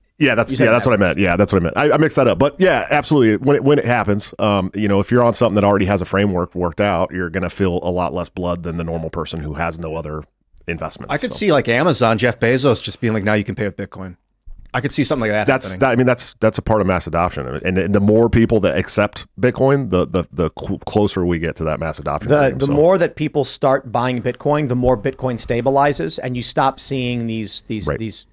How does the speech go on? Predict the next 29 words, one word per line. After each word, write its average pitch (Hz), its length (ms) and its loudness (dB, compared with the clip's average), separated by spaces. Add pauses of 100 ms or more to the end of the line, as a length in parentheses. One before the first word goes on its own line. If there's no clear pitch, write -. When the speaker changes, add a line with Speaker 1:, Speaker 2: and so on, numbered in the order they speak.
(120)
Speaker 2:
uh, 95 260 -6
Speaker 1:
The 87 80 0
big 98 100 2
Speaker 2:
price 127 180 2
Speaker 1:
pullbacks 82 140 4
Speaker 2:
fluctuations. 76 380 0
Speaker 1:
and 80 100 -6
stuff - 140 2
Speaker 2:
Yeah, 131 100 4
Speaker 1:
like 120 120 -2
that. 87 140 0
When, 120 120 2
Speaker 2:
it 139 100 0
Speaker 1:
and 135 80 0
people 170 200 2
gotta 160 140 2
start 143 220 0
thinking 127 220 0
about 113 220 4
it 107 100 0
as, 107 160 0
as 98 200 -2
what 92 140 0
it 92 80 0
is. 87 220 2
It's 82 160 -4
a, 82 240 -2
it's - 180 -8
a, 82 140 -6